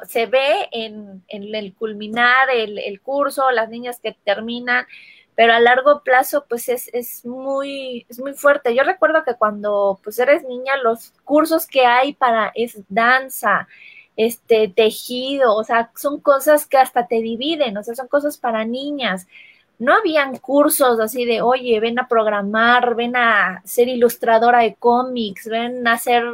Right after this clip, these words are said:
muchas cosas". Estaba muy limitado, o sea, n-, eh, qué padre que ahorita ya exista todo esto. Y como decías, por ejemplo, programar sin internet, que te ayuda a desarrollar ese pensamiento lógico de, a ver,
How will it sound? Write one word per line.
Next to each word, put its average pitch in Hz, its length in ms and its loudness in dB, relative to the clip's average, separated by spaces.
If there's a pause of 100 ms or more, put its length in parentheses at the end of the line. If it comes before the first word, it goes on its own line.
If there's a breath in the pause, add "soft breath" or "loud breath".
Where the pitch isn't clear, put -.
(160)
muchas 254 460 -4
cosas". - 580 -2 (320 loud breath)
Estaba 254 260 4
muy 262 280 -4
limitado, 262 720 0
o 214 80 0
sea, 226 140 -2
n-, 226 320 -8 (600 loud breath)
eh, 214 600 0 (500)
qué 277 140 4
padre 262 480 2
que 247 100 0
ahorita 233 680 2
ya 226 220 2
exista 233 640 -6
todo 233 220 0
esto. 247 480 0
Y 233 100 -6
como 226 200 -2
decías, 247 460 0
por 233 140 -6
ejemplo, 262 400 -8
programar 233 480 -2
sin 269 220 -10
internet, 233 580 -2 (500)
que 233 100 0
te 247 100 2
ayuda 254 800 2
a - 120 -8 (120)
desarrollar 233 800 0
ese 285 200 -2
pensamiento 240 640 -6
lógico 254 540 -4
de, 240 100 -2
a 214 100 0
ver, 269 300 0